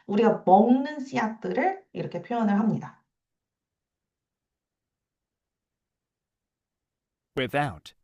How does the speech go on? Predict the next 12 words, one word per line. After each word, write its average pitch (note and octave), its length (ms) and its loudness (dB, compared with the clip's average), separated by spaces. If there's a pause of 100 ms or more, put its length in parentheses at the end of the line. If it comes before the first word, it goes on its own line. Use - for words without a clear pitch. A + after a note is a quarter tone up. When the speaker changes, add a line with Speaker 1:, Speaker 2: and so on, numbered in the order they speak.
(460)
Speaker 1:
자, - 220 -10 (140)
without. B3+ 920 4 (260)
한 A#3+ 140 2
번 F#3+ 180 2
더 B3 160 2
시작. B3 560 -6
Without. A3 720 0 (280)
한 A#3+ 140 2
번 E3 220 0
더. C#4 340 0 (100)
Without. A3 680 0 (520)
마지막으로 F3+ 800 2